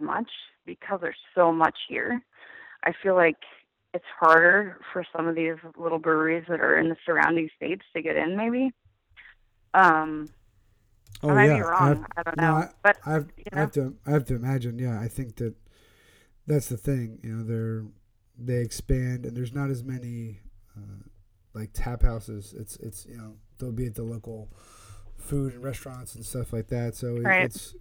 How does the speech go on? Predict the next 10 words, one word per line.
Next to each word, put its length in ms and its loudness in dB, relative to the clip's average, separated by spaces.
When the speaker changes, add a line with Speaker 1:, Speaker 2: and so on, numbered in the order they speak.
Speaker 2:
it's 360 -8
the, 280 -12
the, 320 -8
the 100 -6
good 260 -2
food 340 2
and 120 -4
good 200 -2
beer 220 6
s-, 100 -12